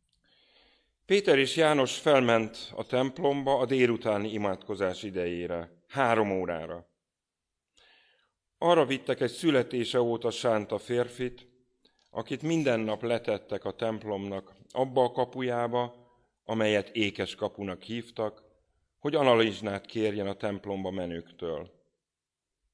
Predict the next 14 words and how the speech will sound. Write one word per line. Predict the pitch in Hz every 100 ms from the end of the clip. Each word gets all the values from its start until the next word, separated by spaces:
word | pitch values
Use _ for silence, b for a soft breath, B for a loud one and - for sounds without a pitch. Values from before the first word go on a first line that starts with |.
| _ _ _ _ _ -
Amikor | 123 131 127 127
meglátta, | 131 139 127 113 110 - 104
hogy | 101 -
Péter | - 120 117 107
és | 101 98 117
János | 113 107 98 95
be | 104
akar | 101 - 98
menni | 95 90 90
a | 87
templomba, | 117 123 120 117 110 107 104 - b b b b _
alanizsnát | 131 107 98 101 101 92 98 95
kért | - 92 -
tőlük. | - 78 80 76 -